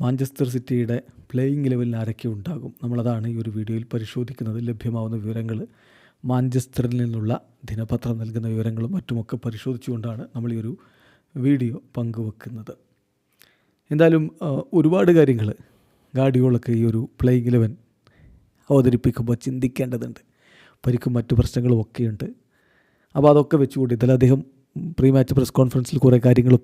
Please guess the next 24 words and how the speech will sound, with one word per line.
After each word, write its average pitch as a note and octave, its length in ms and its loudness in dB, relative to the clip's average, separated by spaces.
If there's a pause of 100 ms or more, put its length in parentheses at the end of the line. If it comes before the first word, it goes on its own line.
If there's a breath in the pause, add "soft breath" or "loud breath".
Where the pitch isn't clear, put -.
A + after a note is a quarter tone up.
പറഞ്ഞിരുന്നു. A2+ 340 6
അപ്പോൾ A#2 140 6
ഇതൊക്കെ C#3 340 4
താരങ്ങൾ B2+ 320 4
മിസ്സാവും C3 440 0
എന്നുള്ളത് C3 300 -2
നമ്മൾ B2 200 -4
ഇന്നലെ B2 280 -4 (180)
വീഡിയോ B2+ 180 -2
ചെയ്തിരുന്നു. A#2+ 520 -4 (720)
പക്ഷേ D3 140 -2
അതിൽ, D3+ 380 2 (1000)
ആ, B2 60 -6 (1500)
എഡേഴ്സൺ E3+ 540 10
കളിച്ചേക്കും C3 580 4
എന്നുള്ളതാണ് A2 380 -4
ഇപ്പോൾ A2 160 -10
പുറത്തേക്ക് - 400 -8
വരുന്ന A#2 300 -4 (240)
റിപ്പോർട്ടുകൾ. A#2+ 520 -10 (520)
ശ്രദ്ധിക്കേണ്ട B2+ 360 -2
കാര്യം, C#3 280 0
എഡേഴ്സന് C#3 300 -2
വേണ്ടി C3+ 440 -2